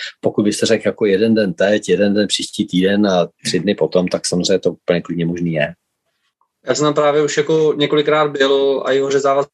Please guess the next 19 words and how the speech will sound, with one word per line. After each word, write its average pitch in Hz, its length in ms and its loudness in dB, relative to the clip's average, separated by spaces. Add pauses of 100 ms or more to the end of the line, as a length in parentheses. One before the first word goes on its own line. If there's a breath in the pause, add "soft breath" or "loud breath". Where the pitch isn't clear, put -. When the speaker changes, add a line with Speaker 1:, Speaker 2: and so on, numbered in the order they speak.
Speaker 2:
mi, 135 280 2 (100)
že 127 300 2 (100)
to 135 80 0
je 127 60 2
docela 127 260 0
dobrý 127 220 2
nápad, 123 320 0
protože 113 340 -2
tam 110 140 0 (140)
fakt 110 140 -2
se 113 80 -4
s - 60 -4
těma 120 220 0
střomama 117 400 0
dělo 117 420 2 (160)
hrozně 120 280 0
zajímavých 120 380 2
věcí 123 420 0
a 123 80 0